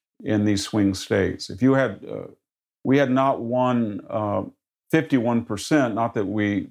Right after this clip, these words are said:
did with Trump, since, uh, nineteen eighty-eight. We'd lost, I think, four out of the last five or five out of the last six popular votes. We continue to do it, but we could not win those states. And that Romney, McCain, Bob Dole message was inert,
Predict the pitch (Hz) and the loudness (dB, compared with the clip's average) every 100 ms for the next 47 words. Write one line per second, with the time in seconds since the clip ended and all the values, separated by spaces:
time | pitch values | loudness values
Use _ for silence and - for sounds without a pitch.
0 | - 117 117 98 95 - 139 104 - _ | -4 0 0 0 -4 -2 -2 -2 -6 _
1 | _ _ - 104 98 - 113 104 101 95 | _ _ -4 -2 -2 -6 -4 -2 -2 -4
2 | - - _ _ - 117 135 127 117 120 | -8 -20 _ _ 0 2 2 2 2 4
3 | 120 135 156 - 107 104 113 113 - - | 4 2 0 -4 -4 -2 0 0 -4 -16
4 | - - 107 151 - 123 123 123 107 104 | -18 -8 -6 -6 -2 2 4 2 0 0
5 | 110 113 - - 110 127 107 - 127 143 | 0 -2 -4 0 0 0 -2 0 0 2
6 | 131 117 120 110 - 143 - - _ _ | 2 2 0 -2 -2 -2 -2 -12 _ _
7 | _ _ - 117 117 113 110 123 - 104 | _ _ -4 -2 -2 0 0 0 -2 -4
8 | 110 95 139 135 120 101 98 139 110 110 | -4 -2 2 4 2 0 0 0 0 -2
9 | 101 139 120 135 135 123 120 117 98 - | 0 0 0 2 0 0 0 0 -2 -4
10 | 123 117 92 - - _ _ _ _ _ | -2 0 -2 -8 -18 _ _ _ _ _
11 | - 110 104 107 104 101 - 113 120 113 | -4 0 2 2 2 0 0 2 2 2
12 | - 117 117 123 135 139 135 123 104 - | -4 -6 0 2 4 4 4 2 -2 -2
13 | 131 123 120 117 101 113 113 107 113 110 | 0 2 2 0 2 2 2 0 -2 0
14 | 110 113 117 117 101 98 - - - 101 | 0 0 0 0 -2 -2 -8 -12 -8 -6
15 | 92 104 104 113 98 | 0 2 2 2 -2